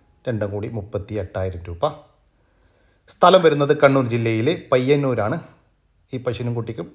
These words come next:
ഡെലിവറി സൗകര്യം ലഭ്യമല്ല. നേരിൽ വന്ന് വാങ്ങിക്കാൻ താല്പര്യമുള്ളവർ വിളിക്കുക. ഒറിജിനൽ കുട്ടനാടൻ താറാവുകൾ വിൽപ്പനക്ക്. ചാര, ചെമ്പല്ലി ഇനത്തിൽപ്പെട്ട താറാവും കുഞ്ഞുങ്ങളാണ് വിൽപ്പനക്കുള്ളത്. രണ്ട് ദിവസം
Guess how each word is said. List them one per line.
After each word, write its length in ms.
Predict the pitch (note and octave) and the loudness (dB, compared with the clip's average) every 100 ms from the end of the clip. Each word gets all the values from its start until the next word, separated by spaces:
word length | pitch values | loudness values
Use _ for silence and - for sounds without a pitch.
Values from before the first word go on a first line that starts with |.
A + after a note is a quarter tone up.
| - | -8
ഡെലിവറി 280 | B2 C3 C#3+ D3+ | -4 -2 -4 -4
സൗകര്യം 300 | D3 D3+ E3 - - | -4 -4 -6 -10 -8
ലഭ്യമല്ല. 420 | G#2 G#2 G2+ G2+ E3 - _ _ _ _ _ _ - | -6 -6 -4 -2 -4 -6 _ _ _ _ _ _ -2
നേരിൽ 200 | C#3 C#3+ D3+ | 0 2 4
വന്ന് 160 | C3+ C3 | 4 4
വാങ്ങിക്കാൻ 280 | A#2 A#2 A2+ | 2 0 -2
താല്പര്യമുള്ളവർ 600 | G#2+ F#2 G#2+ G#2+ G#2 C3 B2+ | -4 -4 -6 -4 -2 0 -2
വിളിക്കുക. 300 | G2 - F2 _ - _ _ _ _ _ _ _ _ _ _ _ _ _ - _ _ _ _ - | -8 -12 -18 _ -20 _ _ _ _ _ _ _ _ _ _ _ _ _ -20 _ _ _ _ -2
ഒറിജിനൽ 360 | D3+ C#3+ E3 E3+ E3+ | -2 0 0 0 -2
കുട്ടനാടൻ 480 | D3 C#3+ C#3+ C#3 D3 C#3+ - - | -4 0 2 2 0 -4 -10 -2
താറാവുകൾ 460 | A#2 A2+ A#2 A2+ A2 | 0 0 -2 -2 -6
വിൽപ്പനക്ക്. 440 | G2+ - G2+ - D#3+ - - _ - - | -8 -8 -10 -4 -6 -6 -16 _ -14 -4
ചാര, 300 | A2+ A2+ A2+ C3+ - | 0 2 2 -2 -2
ചെമ്പല്ലി 420 | A2 A2 G#2+ A#2 | -2 -2 -2 -4
ഇനത്തിൽപ്പെട്ട 440 | A2 G2+ G2+ - - - | -6 -8 -12 -14 -14 -8
താറാവും 280 | G2+ F#2+ F#2+ | -6 -6 -8
കുഞ്ഞുങ്ങളാണ് 380 | F#2+ F#2+ F#2 F#2 | -10 -10 -10 -10
വിൽപ്പനക്കുള്ളത്. 600 | F2 F#2 F#2 - G#2+ G#2+ E3+ - _ _ _ - | -12 -10 -12 -8 -6 -4 -6 -10 _ _ _ -6
രണ്ട് 200 | A2 G#2+ G#2+ | -4 -2 -2
ദിവസം 220 | G2+ | -4